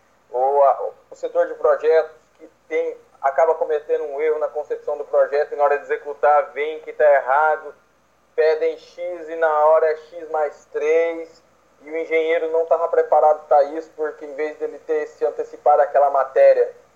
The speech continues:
pode dizer assim, aquele serviço, e ter analisado ele antes com calma, ele deixou pra analisar muito em cima da hora e fez, ou deixou, colocou o estagiário pra fazer a gestão daquele, da,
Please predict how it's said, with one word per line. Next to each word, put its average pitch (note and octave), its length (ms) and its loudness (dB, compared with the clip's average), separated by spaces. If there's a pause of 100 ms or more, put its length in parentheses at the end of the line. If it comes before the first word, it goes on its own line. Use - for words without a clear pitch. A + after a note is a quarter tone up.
(100)
pode C3 160 0
dizer C3+ 80 -10
assim, C#3 160 -6
aquele D3 320 -4
serviço, C#3+ 680 -6 (180)
e B2+ 80 -20
ter D#3 160 -2
analisado C#3+ 640 0
ele C3+ 180 -2
antes C3 220 0
com C3+ 160 -12
calma, D#3+ 480 2 (280)
ele C#3 180 -10
deixou D3+ 260 -4
pra D#3+ 80 0
analisar D#3 400 0
muito D#3 260 -10
em - 40 -20
cima D3+ 280 -4
da D#3+ 160 4
hora E3 400 4
e F#3 60 -12 (160)
fez, F3+ 440 -2
ou E3+ 120 2
deixou, E3 360 -4 (480)
colocou D#3 540 0 (320)
o C#3 80 -14
estagiário D3+ 840 2 (480)
pra C3+ 140 2
fazer D3 300 2
a D3 40 0
gestão D3 440 -6
daquele, D3 420 -2 (160)
da, C#3 200 2